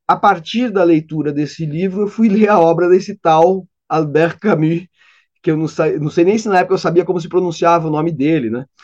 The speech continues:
É, curiosamente, depois eu conheci Horácio Gonçalves, que é argentino, e na Argentina eles so-, ignoram solenemente a maneira certa de pronunciar os nomes estrangeiros nas línguas originais. Então ele fala Albert Camus, Camus, Camus.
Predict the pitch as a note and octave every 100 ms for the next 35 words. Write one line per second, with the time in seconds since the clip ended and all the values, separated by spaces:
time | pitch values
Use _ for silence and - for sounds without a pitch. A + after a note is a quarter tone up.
0 | - _ _ - A#2+ A#2+ A2+ A2+ A2 G#2+
1 | G#2 G2+ G2+ - - D3+ D3+ C#3+ C#3 D#3
2 | E3 B2+ D#3 D3+ D#3 C3+ D3 C#3+ C#3 B2+
3 | C3 C3 A2+ C3+ C3 B2 B2+ A#2+ A#2+ A2
4 | F3 F3 D3+ C3 B2+ F3+ F#3+ D#3+ - -
5 | - C3 B2+ C#3 C#3 - - G3 F3+ F#3
6 | E3 B2+ B2+ C3+ - D#3 D#3+ _ - -
7 | B2+ C3+ C#3 C#3 C#3 - C3+ C#3 C3 C3+
8 | C3+ B2 - B2+ C3 B2 B2 B2 B2 A#2+
9 | - B2 A2+ G2+ A2+ A#2 A#2+ B2 A#2+ A#2+
10 | B2 B2 A#2+ B2+ B2+ A2 G#2 G#2+ C3 D#3
11 | D#3+ C3 A#2 G#2+ - _ - B2 B2+ C#3+
12 | D3+ - C#3+ C#3 D#3+ F#3 - D3+ C3+ D3
13 | D#3 - C#3+ B2+ C3+ F3+ -